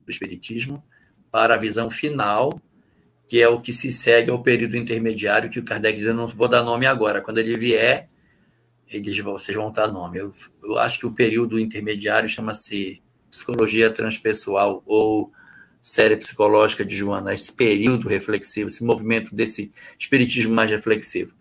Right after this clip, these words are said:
E a última etapa chama-se regeneração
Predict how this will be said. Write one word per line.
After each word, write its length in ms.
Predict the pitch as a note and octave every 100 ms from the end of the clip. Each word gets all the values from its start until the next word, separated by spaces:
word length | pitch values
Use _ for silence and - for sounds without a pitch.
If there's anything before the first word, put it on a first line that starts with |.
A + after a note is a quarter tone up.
| _ _
E 80 | A#2
a 40 | B2+
última 340 | D3+ D3+ B2
etapa 380 | A#2+ B2+ B2+ A#2+
chama-se 600 | - A#2 A2+ G#2+ G2 F2+ _ _ - - _ _ _ _ _
regeneração 1080 | - C3 D3 C3 A#2 A2+ G2+ - G#2+ G#2+